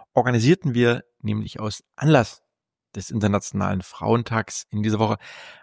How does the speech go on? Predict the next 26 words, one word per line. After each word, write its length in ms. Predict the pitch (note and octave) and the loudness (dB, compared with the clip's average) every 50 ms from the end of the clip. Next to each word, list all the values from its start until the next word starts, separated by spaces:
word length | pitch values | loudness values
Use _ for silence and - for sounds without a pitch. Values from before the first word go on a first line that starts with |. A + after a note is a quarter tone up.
| _ | _
eine 260 | - B2 A#2+ A2 F#2 G2 | -6 -2 0 0 4 4
hochkarätige 960 | C#3+ E3+ F3+ - - - - C#3 C3 C3+ C3 - - C3 - C3 B2 A#2+ - _ _ | 4 4 4 2 -6 -6 -4 -4 -2 -2 -4 -4 -4 -4 -2 -2 -2 -2 -4 _ _
Veranstaltung 720 | - - - G#2 A2+ A2+ - - A#2+ - A2+ G#2+ G#2 G2+ - _ _ - | -12 -6 -6 -4 -4 -4 -2 -2 -2 0 0 0 -2 -4 -8 _ _ -10
zur 160 | - - G2+ | -6 -2 0
Rolle 160 | F#2 G#2+ A2+ G#2+ | 2 2 2 2
von 160 | - G2 F#2 | -2 -4 -6
Frauen 500 | - - - G2 G#2+ A#2 C#3+ F3 G#3+ B3 _ _ _ _ _ _ _ _ - _ _ _ - | -6 -8 -4 0 2 2 2 2 0 -4 _ _ _ _ _ _ _ _ -20 _ _ _ -4
in 100 | - G2+ | 0 2
der 120 | G#2+ G2+ | 4 4
Wirtschaft. 600 | A#2+ D3+ - - - F#3 F#3+ - - - - - _ _ _ _ _ _ _ _ _ _ _ _ _ _ _ - | 4 2 0 0 -2 -2 -2 -2 -6 -16 -20 -20 _ _ _ _ _ _ _ _ _ _ _ _ _ _ _ -4
Denn 120 | - G2+ | -2 -2
für 100 | F#2+ - | -2 0
uns 240 | - - D3+ F3 - | 2 2 4 4 2
ist 100 | - C3 | 0 -2
eines 260 | - - C3 B2 - | -2 0 -2 -2 0
klar, 380 | - C#3+ C3 C3 B2+ - _ _ _ _ _ | 0 2 2 2 2 -2 _ _ _ _ _
eine 280 | - G#2+ G#2 G2+ G2 | -2 0 0 0 0
starke 500 | - - - G2 F#2+ G#2+ - - G2+ G2 | -2 -2 0 0 0 0 0 -2 -4 -2
Wirtschaft 500 | F#2+ G2+ A#2 - - - A2+ - - _ | 0 0 0 0 0 -2 -2 -2 -4 _
kann 160 | - - G2+ G2 | -4 -2 0 0
es 160 | F2+ - - | 0 0 2
nur 80 | G#2+ | 2
mit 220 | G2 G2+ G2 - - _ _ - | 4 2 2 0 -4 _ _ -16
starken 500 | - - - F#2+ G2 G2 - - F#2 - | -10 -4 -2 0 0 0 -2 -6 -10 -10
Frauen 420 | - - - - F#2+ F#2 E2+ - - | -10 -14 -10 -6 -6 -6 -6 -8 -8
geben. 300 | - F#2+ F#2 - - | -6 -6 -6 -8 -10